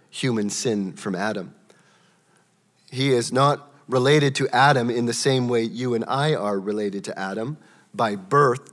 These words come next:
through our mothers and our fathers. He is related to Adam through adoption by Joseph. So the humanity of Jesus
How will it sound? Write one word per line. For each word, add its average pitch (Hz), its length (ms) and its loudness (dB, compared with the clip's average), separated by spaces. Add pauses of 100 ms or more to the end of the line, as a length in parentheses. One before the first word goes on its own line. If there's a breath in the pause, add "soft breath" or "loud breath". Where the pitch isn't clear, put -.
(140)
through 110 300 0
our 101 220 0 (100)
mothers 117 380 0
and 101 180 -4
our 95 80 -4
fathers. 101 580 0 (320 loud breath)
He 143 180 -4
is 117 160 0
related 123 560 0
to - 160 -2
Adam 120 320 4
through 117 220 -2
adoption 110 680 -2
by 104 220 -6
Joseph. 104 640 -6 (3750 soft breath)
So 135 180 0
the 127 200 2 (140)
humanity 143 680 2
of 113 380 -2 (1300)
Jesus 113 600 -4